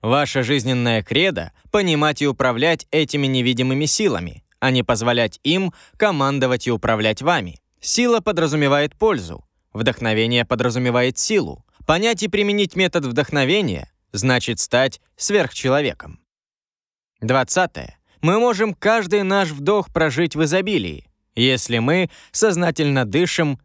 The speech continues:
с этим намерением. Очень важным условием в этом случае является «если», так как намерение управляет вниманием,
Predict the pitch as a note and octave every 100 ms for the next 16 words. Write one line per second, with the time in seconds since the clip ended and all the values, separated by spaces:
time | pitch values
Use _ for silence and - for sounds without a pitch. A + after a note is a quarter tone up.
0 | - - C#3 - A#2+ C#3 E3 G#2 E2+ D#2
1 | D#2 - _ _ - F#3 - E3 D#3+ D#3
2 | D3+ D3 C#3 E3+ G3+ C3 G2+ G#2 A#2+ A#2+
3 | A2+ C#3+ D3+ D3 C#3 B2+ A#2+ C3 C3 B2
4 | - B2+ G#2+ _ _ G#2 A2 F#3 D#3+ -
5 | D#2+ - _ _ - C3+ C3 C3 A#2+ A#2+
6 | A#2 E3 C#3+ E2+ D2+ B1 - - - A3
7 | F#3+ E3 D3 C#3+ C#3 D#3 G3+ G3+ F#2+ E2+
8 | -